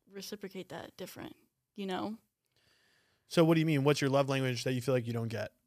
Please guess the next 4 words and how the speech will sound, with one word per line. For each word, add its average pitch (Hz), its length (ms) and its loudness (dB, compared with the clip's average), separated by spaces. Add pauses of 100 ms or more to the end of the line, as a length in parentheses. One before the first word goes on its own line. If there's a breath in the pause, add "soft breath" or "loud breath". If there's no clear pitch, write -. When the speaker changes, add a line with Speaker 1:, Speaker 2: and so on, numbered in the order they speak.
(320)
Speaker 1:
Like, 170 380 -8 (2250)
I 208 80 -10
feel 247 180 2
like 240 80 4